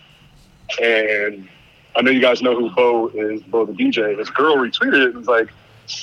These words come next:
"I don't know where you're, where you're going, where you're saying this from, but there's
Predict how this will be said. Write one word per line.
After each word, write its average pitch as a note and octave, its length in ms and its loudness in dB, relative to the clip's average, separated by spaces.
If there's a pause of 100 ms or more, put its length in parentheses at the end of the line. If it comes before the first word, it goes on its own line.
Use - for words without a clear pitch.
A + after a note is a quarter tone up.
(360)
"I A2+ 60 0
don't F3 120 2
know D#3+ 100 2
where C3+ 120 2
you're, F#2 300 -6 (160)
where A2 140 -4
you're G2 80 -4
going, C#3 440 2
where A2 100 -2
you're G#2 60 -6
saying C#3+ 260 0
this C#3+ 120 -2
from, C#3+ 240 0
but A2+ 80 -6
there's A2 260 -6